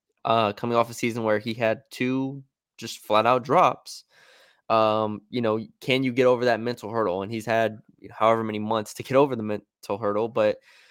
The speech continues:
um, this is a big spring. Like, if we're going in order of who it's biggest for, I think, like, Shelton Sampson one, and then it's probably, like, C Daniels and Lacy, and then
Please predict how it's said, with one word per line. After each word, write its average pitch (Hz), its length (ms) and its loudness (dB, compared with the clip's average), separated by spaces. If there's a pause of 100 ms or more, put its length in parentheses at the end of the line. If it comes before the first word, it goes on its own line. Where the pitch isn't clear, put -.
(220)
um, 98 520 0 (120)
this 135 180 2
is 147 120 -2
a 117 60 4
big 127 380 0
spring. 120 440 -4
Like, 107 180 -4
if - 60 -8
we're 139 60 -4
going 135 200 2
in 113 80 -4
order 117 180 0
of 104 100 -8
who 127 140 -4
it's 113 140 -6
biggest 117 360 -4
for, 117 120 0
I 110 60 0
think, 117 180 -6
like, 95 140 -4
Shelton 117 320 -4
Sampson 113 480 -6
one, 110 500 -4 (560)
and 113 200 -4
then 117 160 0
it's - 500 -6
probably, 117 480 -4
like, 110 240 -2 (760)
C 117 240 -8
Daniels 113 520 -2
and 98 140 -6
Lacy, 117 600 -4
and 98 200 -6
then 101 320 -4